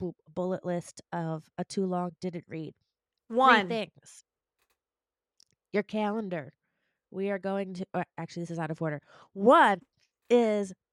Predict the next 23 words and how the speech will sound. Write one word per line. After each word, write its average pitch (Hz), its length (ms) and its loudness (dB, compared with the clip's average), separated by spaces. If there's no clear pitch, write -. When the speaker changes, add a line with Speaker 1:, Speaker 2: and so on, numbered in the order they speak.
Speaker 1:
clean 254 260 -4
out 240 140 -2
your 226 100 0
C 226 200 -2
R 208 160 2
M, 147 340 -4
whether 180 280 -6
it's 180 180 -10
adding 202 320 -4
people, 196 340 -6
scrubbing 175 500 -8
people, 165 400 -10
all 165 160 -6
of 160 100 -12
that. 151 200 -14
Two, 226 420 0
map 165 400 -6
out 175 260 -4
your 196 160 -2
calendar 220 640 -4
for 175 180 -8
the 156 100 -8
year. 147 240 -12